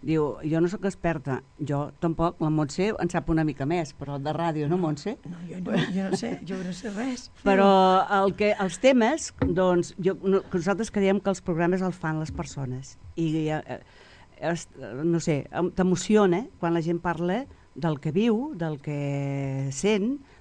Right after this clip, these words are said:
Speaker 1: del que treballa, i les, el programa és d'ells. I llavors per això jo crec que és la, la gràcia de, d'aquest programa, Persones que eduquen. Nosaltres, jo ja no educo, bueno, ja he fet el meu temps, la Montse encara està en aquest món,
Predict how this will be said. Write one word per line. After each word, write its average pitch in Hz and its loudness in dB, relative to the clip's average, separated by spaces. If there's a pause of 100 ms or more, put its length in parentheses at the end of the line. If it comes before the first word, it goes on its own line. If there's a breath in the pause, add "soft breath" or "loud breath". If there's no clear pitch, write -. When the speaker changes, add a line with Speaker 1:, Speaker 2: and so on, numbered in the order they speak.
Speaker 1:
del 156 -2
que 151 -6
treballa, 196 -2 (200)
i 143 -4 (260)
les, 147 -4
el 147 -6
programa 156 -2
és 170 -4
d'ells. 135 -6 (120)
I 143 -10
llavors 135 -8
per 165 -10
això 160 -6
jo 147 -2
crec 147 -4
que 156 -2
és 147 -4
la, 139 -2 (340 loud breath)
la 160 0
gràcia 165 -2 (400 loud breath)
de, 160 0 (400)
d'aquest 139 -8
programa, 135 -4
Persones 156 -6
que - -8
eduquen. 143 -2
Nosaltres, 160 -2 (220)
jo 156 -2
ja 185 0
no 170 4
educo, 139 -2 (460 loud breath)
bueno, 135 -4 (160)
ja 113 -6
he - -10
fet 139 -4
el 143 0
meu 143 2
temps, 135 2 (240 loud breath)
la 147 -2
Montse 160 2
encara 165 2
està 151 -6
en 143 -4
aquest 147 -2
món, 139 -2